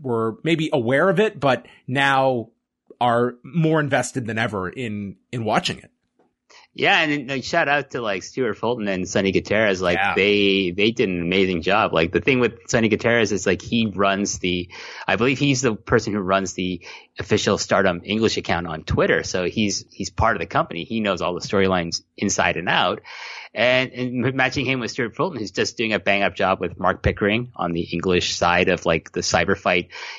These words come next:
Speaker 2: you know, shows of T J P W, Pro Wrestling Noah, and D D T. It's just like, wow. Like, I, I, to me, I was, like, surprised to see Stuart's name on this because I was like, "Oh, I thought he was, like, have a contract with,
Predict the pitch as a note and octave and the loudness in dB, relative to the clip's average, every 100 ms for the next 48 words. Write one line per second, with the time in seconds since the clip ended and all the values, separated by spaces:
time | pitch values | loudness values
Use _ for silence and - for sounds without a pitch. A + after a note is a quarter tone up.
0 | - E2+ D#2+ G2 F#2+ F2+ D#2+ - F#2 F2 | -8 -4 0 4 4 2 0 0 2 2
1 | F2 E2+ G#2+ G2 F2+ E2+ D#2+ - F#2 - | 0 0 2 4 4 4 0 0 0 2
2 | F2+ G2 F#2+ E2 E2 F2 E2 - B3 D3 | 2 4 4 2 0 0 0 0 2 4
3 | G2+ - F#2 - F2+ F2 - A2+ F3 G2+ | 2 -2 -4 0 0 0 -2 0 2 2
4 | G#2 G#2 F3+ - B2 A#2+ B2 C3+ - D3+ | 2 2 -2 -2 -6 -8 -10 -12 -4 0
5 | G#3+ A#3 B2+ A#2+ - - A#2+ A2 - A#2 | 2 2 2 -2 -4 0 0 0 -8 -8
6 | - A#2 A2 A2 A#2 D3 - - - G2+ | -4 -4 -4 -2 -2 -2 -8 -20 -10 -2
7 | B2+ F3+ A3+ B2+ A#2 G#2 G#2 - E3 D3 | 0 2 0 0 0 0 -2 -2 0 2
8 | D#3 C#3+ C#3+ G#2+ F#2 F2 _ _ G#2 E2 | 2 2 0 0 -2 -2 _ _ -10 -8
9 | - A2+ F3 E3 F#2+ D#2+ _ - - - | -2 0 0 2 0 0 _ -20 -20 -18
10 | - A2+ G2 | -2 0 2